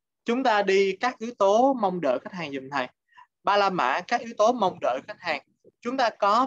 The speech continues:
ba cái yếu tố chính trong cái sự mong đợi của khách hàng. Đúng không ạ? Đó chính là sản phẩm. Thứ hai đó là sự thuận tiện. Và thứ ba đó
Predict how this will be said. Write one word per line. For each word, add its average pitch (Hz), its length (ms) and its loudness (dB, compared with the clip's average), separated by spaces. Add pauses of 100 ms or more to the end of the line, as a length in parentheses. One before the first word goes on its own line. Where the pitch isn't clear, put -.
ba 202 420 0
cái 233 140 -8
yếu 240 240 -10
tố 220 180 4 (140)
chính 262 300 -4 (100)
trong 196 140 2
cái 214 100 -8
sự 147 200 -4
mong 170 300 -2
đợi 113 320 0
của 160 100 -18
khách 196 120 -16
hàng. 131 220 -10 (500)
Đúng 143 120 -2
không 143 180 0
ạ? - 80 -20 (400)
Đó 202 160 2
chính 240 200 -4
là 170 320 -2
sản - 380 -10
phẩm. 139 180 2 (680)
Thứ 254 100 4
hai 208 280 0
đó 214 100 4
là 185 100 2
sự 143 240 -8
thuận 135 260 -8
tiện. 127 300 -2 (460)
Và 151 240 2
thứ 220 200 -4
ba 180 360 0
đó 175 160 -4